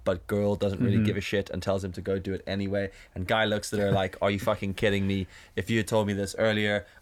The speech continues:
Speaker 1: I would have done this at a suitable time." And then girl goes, "I don't give a fuck, get it done." And guy's like, "Fuck my life." It was one of those moments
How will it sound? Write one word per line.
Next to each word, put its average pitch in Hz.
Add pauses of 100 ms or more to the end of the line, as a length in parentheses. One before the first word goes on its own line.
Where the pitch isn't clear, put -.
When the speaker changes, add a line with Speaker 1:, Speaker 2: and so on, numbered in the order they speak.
Speaker 1:
I 104
would 104
have 101
done 101
this 101
at 101
a 90
suitable 98
time." 95 (260)
And 95
then 98
girl 104
goes, 98
"I 101
don't 104
give 98
a -
fuck, 98
get 98
it 92
done." 92
And 87
guy's 92
like, 92
"Fuck -
my 87
life." 87
It -
was 95
one 110
of 107
those 104
moments 90